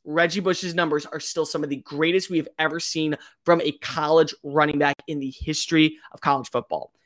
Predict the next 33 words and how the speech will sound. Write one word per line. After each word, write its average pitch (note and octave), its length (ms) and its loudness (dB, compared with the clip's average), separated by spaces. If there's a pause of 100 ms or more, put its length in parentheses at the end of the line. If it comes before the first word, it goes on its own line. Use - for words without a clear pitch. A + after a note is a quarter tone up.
(200)
Put F#3+ 180 6
those G#3 220 8
back E3+ 300 2
in E3+ 60 -2
the E3 80 4
record D3 380 2
books C#3+ 320 0
if C#3+ 120 -8
you're D3+ 120 0
gonna D#3 140 -2
make C#3+ 160 -6
this C#3 160 -8
legal C3 240 -4
now. - 160 -14 (440)
Reggie F3 340 4
Bush E3+ 260 6
a D#3 80 4
hundred D3+ 200 0
percent D3 280 -2
deserves C#3 260 -6
to C#3 60 -8
have C#3 140 0
his C3+ 100 -8
Heisman A#2+ 280 -10
back. - 220 -12 (100)
That's D3+ 240 -4
not D#3 300 4
up C#3+ 120 0
for D3+ 80 0
debate, C3+ 360 -4
in D3+ 60 -8
my C3 160 -4
opinion. - 340 -20